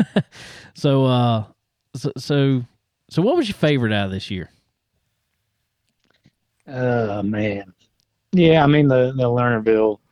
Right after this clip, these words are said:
Speaker 2: mod win was fun, just 'cause winning's always fun, of
Speaker 1: That's
Speaker 2: course.
Speaker 1: right.
Speaker 2: <laughs>
Speaker 1: That's right.
Speaker 2: Uh,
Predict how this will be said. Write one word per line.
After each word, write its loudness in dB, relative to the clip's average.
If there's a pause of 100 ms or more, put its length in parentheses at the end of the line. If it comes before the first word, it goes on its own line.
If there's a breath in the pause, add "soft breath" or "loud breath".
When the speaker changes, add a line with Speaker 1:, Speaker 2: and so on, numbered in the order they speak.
(120)
Speaker 2:
mod 0
win -4
was -4
fun, 0
just -2 (840)
'cause -6
winning's 2
always 0
fun, -12 (200)
of -14
Speaker 1:
That's 0
Speaker 2:
course. -4 (180)
Speaker 1:
right. 2 (100)
Speaker 2:
<laughs> -20
Speaker 1:
That's -6
right. -8
Speaker 2:
Uh, 4